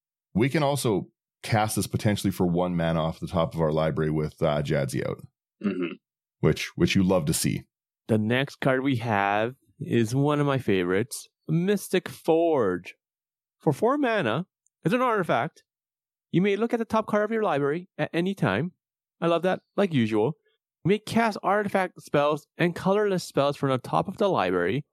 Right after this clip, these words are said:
Speaker 3: and you can tap, pay one life, exile the top card of your library.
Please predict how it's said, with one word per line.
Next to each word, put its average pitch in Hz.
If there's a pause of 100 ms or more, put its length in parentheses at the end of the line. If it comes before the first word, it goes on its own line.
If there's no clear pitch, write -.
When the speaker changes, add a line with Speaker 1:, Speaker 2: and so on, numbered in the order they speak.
(240)
Speaker 3:
and 123
you 135
can 139
tap, 151 (180)
pay 175
one 240
life, 160 (220)
exile 175
the 170
top 156
card 131
of 123
your 110
library. 101